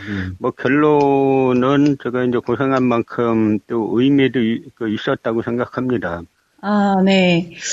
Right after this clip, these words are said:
Speaker 3: 어, 원래 이제 법에서 선례 같은 게 굉장히 중요하잖아요.
Speaker 2: 네.
Speaker 3: 어,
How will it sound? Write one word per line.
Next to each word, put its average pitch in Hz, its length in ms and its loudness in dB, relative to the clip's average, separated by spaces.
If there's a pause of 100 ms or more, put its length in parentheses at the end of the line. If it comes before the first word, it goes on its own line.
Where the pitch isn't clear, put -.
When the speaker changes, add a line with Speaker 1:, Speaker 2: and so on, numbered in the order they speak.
(400)
Speaker 3:
어, 220 120 -10
원래 233 260 0
이제 240 180 -2
법에서 233 720 0
선례 381 400 0
같은 247 320 -2
게 208 120 0
굉장히 208 540 -4
중요하잖아요. 196 1040 -2 (220)
Speaker 2:
네. 123 160 -4 (600)
Speaker 3:
어, 220 420 0